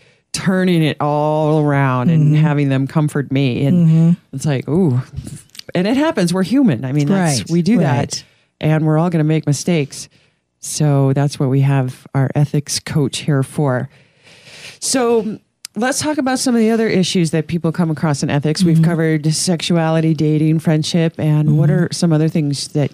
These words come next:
Speaker 1: um, ethics covers?
Speaker 2: Mm-hmm. I think the confidentiality issues are huge.
Speaker 1: Mm-hmm.
Speaker 2: There is that thing of, what if my mother is my client or my best friend is my client?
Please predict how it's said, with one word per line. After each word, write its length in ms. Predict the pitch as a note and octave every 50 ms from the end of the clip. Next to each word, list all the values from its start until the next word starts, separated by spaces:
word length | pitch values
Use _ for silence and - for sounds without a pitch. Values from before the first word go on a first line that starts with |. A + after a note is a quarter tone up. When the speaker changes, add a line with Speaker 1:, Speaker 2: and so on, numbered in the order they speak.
| - - -
Speaker 1:
um, 420 | D3 C#3+ C#3 C3+ C3 B2+ C3 C3+ -
ethics 540 | D#3+ D#3 D3 - - D#3+ D3+ - - - -
covers? 680 | - - - E3+ D#3+ C#3 C#3+ B2+ A#2+ A#2 - - - F#3
Speaker 2:
Mm-hmm. 420 | F3 E3 D#3 D#3 D#3 D#3 D#3+ D#3+ E3 - - - - - - -
I 80 | - D#4
think 180 | - C#4+ D4
the 80 | - -
confidentiality 880 | - - A#3+ A3+ - A3 G3 G3 G3 F#3+ - G3 F3 F3 F3+ F3 F#3
issues 320 | F#3 E3+ - - F3 E3+ E3+
are 140 | E3 D3 D3
huge. 640 | C#3 - - F#3+ F3+ E3+ D#3+ D3+ D3+ D#3+ D#3+ -
Speaker 1:
Mm-hmm. 320 | E3+ E3 D3+ D#3+ D#3 D#3 D#3 D3
Speaker 2:
There 160 | - G3+ G3 F3+
is 300 | F#3+ A3+ A#3 A#3 G#3 -
that 260 | G#3+ G3 F#3 D#3 -
thing 240 | - G#3 G3 G3 G3
of, 200 | F#3 F3+ D#3+ E3+
what 220 | E3+ F#3 G3+ G#3+
if 140 | A3+ G#3 -
my 160 | F#3+ F3+ F3
mother 360 | F3 E3+ F3 F3+ F#3 G3+ G3
is 300 | F#3 D3+ F3+ F3+ F3+ F3
my 180 | F3+ F3 E3+ E3+
client 540 | E3+ - F#3 F3+ F3 F3 F3 F3 F3 F3 F3
or 140 | D#3+ D3
my 180 | D3+ D#3 D#3+ D#3
best 300 | D3 D#3 D#3+ D3+ - -
friend 280 | - F#3 F3+ F#3 F#3 F#3
is 200 | F#3 F3+ E3+ F3
my 180 | E3+ E3+ E3+
client? 560 | E3+ - - F#3 E3 E3 E3 E3 E3 F3 E3+